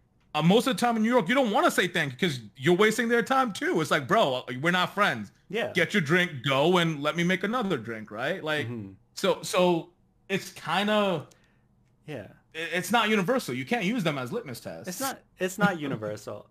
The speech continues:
Speaker 2: And I,
Speaker 1: Yeah.
Speaker 2: that's the reason that I like the shopping cart analogy is
Speaker 1: Yeah.
Speaker 2: because that doesn't affect other people, right?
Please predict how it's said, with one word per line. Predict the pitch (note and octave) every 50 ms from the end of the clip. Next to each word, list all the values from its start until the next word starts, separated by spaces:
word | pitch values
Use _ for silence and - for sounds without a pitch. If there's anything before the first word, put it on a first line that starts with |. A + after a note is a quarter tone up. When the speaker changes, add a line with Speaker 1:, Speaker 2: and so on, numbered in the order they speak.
| _ _ _ -
Speaker 2:
And | E3 D#3+
I, | E3+ E3+ E3 E3
Speaker 1:
Yeah. | - F#3 D#3+ B2+ F#2 C#2
Speaker 2:
that's | - E3+ F#3+ F3+
the | - G#3
reason | E3+ D#3 D3+ C3+ D3 D3
that | D3 C#3
I | C3 A#2+
like | A2+ A2 A2+ A2+ A2+ A2+ - _ _ _ _ _ A#2
the | A#2 B2 A#2 A2+ A2+ A2+ B2 - -
shopping | - - - B2+ A2+ A2 - C#3 C3 B2
cart | - - C#3 C#3+ D3+ - _ _ _ _ -
analogy | D3+ D3+ D3 C#3+ C#3+ D#3+ D#3 - F#3+ G3+ A3 A3 _ _ _ _ _ _ _ _ _ _ -
is | D#3 D3 C3
Speaker 1:
Yeah. | C#3+ D#3
Speaker 2:
because | - F#3 F3 D#3 C3 - _ _ -
that | C3+ C3 B2+
doesn't | C3+ C3+ B2+ C#3 C3
affect | A2+ - - C3 A2 - -
other | A#2+ A#2 A2+ G#2+
people, | A2 A2+ G#2+ G2+ - - - - _ _ _ _ _ _ _ _ _ _ -
right? | A#2+ A#2 A#2 A#2+ -